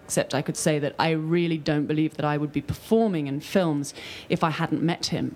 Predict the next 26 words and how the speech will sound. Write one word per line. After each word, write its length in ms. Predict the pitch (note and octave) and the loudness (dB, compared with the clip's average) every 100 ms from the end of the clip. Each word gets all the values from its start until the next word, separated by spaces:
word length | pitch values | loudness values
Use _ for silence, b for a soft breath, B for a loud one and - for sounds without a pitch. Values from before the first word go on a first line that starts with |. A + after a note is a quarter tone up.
| - | -4
because 420 | - D#3+ D#3 - B B B B B F3 | 0 0 0 -4 B B B B B 0
what 200 | F3 - | 0 0
he, 580 | - G3 F3+ F3 E3+ - D#3 - - - | 0 0 2 0 -2 -6 -8 -8 -14 -2
what 180 | F#3 - | 0 0
he 220 | - F3+ | 0 -2
provided 560 | - F3 D#3+ D#3+ D#3 D3 | 0 0 2 2 0 0
me 200 | E3+ E3 | 0 0
personally 580 | - G3+ G#3+ G3 D#3 C#3+ | 2 2 2 -2 -2 -2
with 300 | C#3 - D3+ | -4 -4 0
was 220 | D#3 - | 0 0
this 140 | D3+ | -2
sort 180 | - D#3 | 0 -2
of 100 | D3 | 0
lab 600 | D#3 D#3 E3 E3 C#3 - | 0 0 0 0 -2 -4
atmosphere 680 | - - - - - F#2 A1 - | -6 -6 -8 -6 -4 -4 -4 -2
in 180 | D3+ C#3+ | 0 0
which 280 | D3 - - | -2 -4 -2
I 120 | C#3 | -2
could 300 | - D3+ - - B B B B B B - - - - | 0 -4 -4 -10 B B B B B B -20 -20 -20 -12
play 420 | - G3 F#3 F#3+ F#3+ | -6 0 2 2 2
out 600 | E3+ B2 - - - - - | 2 0 -4 -4 -4 -2 0
or, 400 | D3+ C#3+ C#3 - - | 0 2 -2 -4 0
um, 440 | D#3 D#3+ D#3 D3+ - - - - - - - | 2 2 0 -2 -6 -12 -20 -20 -20 -12 -2
just 460 | G#3 G#3 - - E3 | 0 0 -2 -6 2
work 480 | E3 A3 C4+ - | 4 4 4 -2
out 420 | E3+ C3+ - - | -4 -2 -2 -4